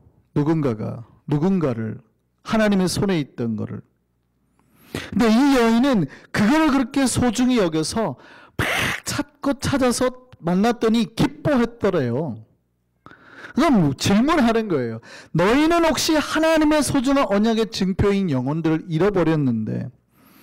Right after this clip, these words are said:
너희는 그러면 그걸 소중히 하고 있니? 아니면 잊어버린 채 망각하고 혼자 즐거워하고 있니?" 그 얘기를 하고 있는 겁니다.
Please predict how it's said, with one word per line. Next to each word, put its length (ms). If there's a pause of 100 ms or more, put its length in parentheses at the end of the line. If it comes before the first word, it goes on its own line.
(200)
너희는 340
그러면 300
그걸 220
소중히 400
하고 260
있니? 360
아니면 520 (720)
잊어버린 560
채 320 (300)
망각하고 1120
혼자 420
즐거워하고 640
있니?" 540 (240)
그 160
얘기를 340
하고 220
있는 180
겁니다. 400